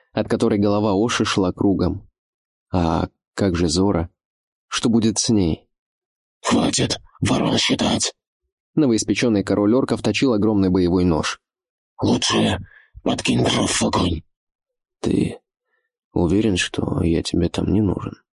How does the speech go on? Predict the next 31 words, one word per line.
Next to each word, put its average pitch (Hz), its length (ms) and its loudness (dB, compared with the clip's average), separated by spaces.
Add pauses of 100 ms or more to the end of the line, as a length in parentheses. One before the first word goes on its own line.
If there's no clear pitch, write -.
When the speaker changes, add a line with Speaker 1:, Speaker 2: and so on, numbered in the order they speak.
(380)
Speaker 1:
спросил - 480 0
Ош, 117 240 -2 (260)
отправив 123 500 0
в - 60 -10
топку 117 280 0
жаровни 110 440 2
пару 120 300 0
сухих - 360 -2
поленьев. 85 600 -2 (580)
Оша 151 220 0
тревожило, 123 500 2
что 123 200 0
Ургаш 117 300 2
собирается 107 520 0
в - 40 -8
предел 104 400 0
без 110 440 0
него, 95 460 0 (500)
пускай 147 280 0
даже 104 220 0
в - 60 -2
сопровождении 104 760 0
целой 98 420 0
армии 82 340 0
орков. - 440 -2 (1500)
Speaker 2:
«Ну, - 200 0 (600)
в - 100 -4
прошлый - 380 0
раз - 260 -2
я - 120 -2
как-то - 600 -2